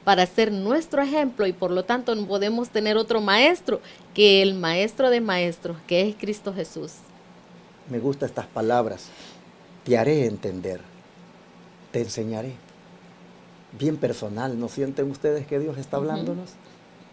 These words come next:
Speaker 2: "Te haré entender y te enseñaré el camino en que debes andar. Sobre ti fijaré mis ojos". Así es como Dios, hermanos, le va enseñando a uno a ser sabio.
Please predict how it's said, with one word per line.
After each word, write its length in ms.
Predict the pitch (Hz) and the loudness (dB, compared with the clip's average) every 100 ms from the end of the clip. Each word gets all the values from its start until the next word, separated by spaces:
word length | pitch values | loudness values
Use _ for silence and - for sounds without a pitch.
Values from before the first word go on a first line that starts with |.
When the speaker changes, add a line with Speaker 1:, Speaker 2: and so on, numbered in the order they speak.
| - - - - - | -20 -20 -20 -20 -8
Speaker 2:
"Te 100 | 151 | -4
haré 260 | 147 180 208 | 0 4 4
entender 480 | 202 - 180 180 208 | 4 2 4 4 4
y 80 | 208 | 4
te 120 | 190 | 0
enseñaré 400 | 170 175 170 180 | -2 -2 0 0
el 100 | 185 | -2
camino 480 | 170 165 208 240 156 | -4 -2 -2 0 -2
en 100 | 120 | -2
que 140 | 117 | -2
debes 300 | 117 110 - | -2 -2 -6
andar. 360 | 101 98 95 95 - - - - - - - - - - - - - - | -8 -8 -12 -14 -20 -20 -20 -20 -20 -20 -20 -20 -20 -20 -20 -20 -20 -16
Sobre 300 | - 151 151 | -4 2 2
ti 300 | 143 - 240 | 0 -2 -2
fijaré 420 | - 139 123 120 | 0 -4 -2 -2
mis 280 | 113 101 - | -4 -8 -10
ojos". 400 | 95 - 104 - - - - | -12 -12 -16 -16 -20 -20 -20
Así 380 | - - - 143 | -18 -16 -10 -10
es 100 | 131 | -10
como 300 | - 120 110 | -8 -8 -6
Dios, 200 | 113 123 | -6 -8
hermanos, 380 | 104 113 120 113 | -8 -10 -8 -8
le 100 | 104 | -8
va 60 | 113 | -8
enseñando 580 | 117 113 110 117 117 | -10 -10 -10 -8 -6
a 40 | 107 | -4
uno 260 | 110 117 | -4 -6
a 60 | 107 | -8
ser 200 | - 104 | -10 -10
sabio. 420 | - 101 98 101 | -10 -10 -10 -14